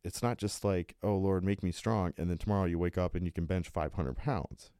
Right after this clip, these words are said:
It's, "Lord, make me strong and provide me strength," and then you will face trials that will certainly cultivate strength out of you.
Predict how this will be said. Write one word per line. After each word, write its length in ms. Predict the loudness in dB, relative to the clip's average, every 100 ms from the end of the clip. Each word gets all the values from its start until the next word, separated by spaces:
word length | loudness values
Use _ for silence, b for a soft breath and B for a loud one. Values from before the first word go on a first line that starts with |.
| -6
It's, 440 | -4 -4 -8 -16 -8
"Lord, 200 | 0 2
make 220 | 2 0 -2
me 140 | -4
strong 560 | -4 -4 0 2 0 -2
and 240 | -6 -6
provide 400 | -6 -4 -4 -4
me 100 | -8
strength," 500 | -6 -2 0 0 -4 b b b b -6
and 140 | -2
then 100 | 0
you 120 | 2
will 80 | 2
face 280 | 2 0 0
trials 480 | -2 0 0 0 -2
that 160 | -2
will 160 | -2 -2
certainly 760 | -2 0 0 0 0 0 -2 -8
cultivate 720 | -10 -2 -2 -2 -4 -2 -4
strength 440 | -8 -4 -2 -2 -4
out 140 | -6
of 60 | -8
you. 180 | -10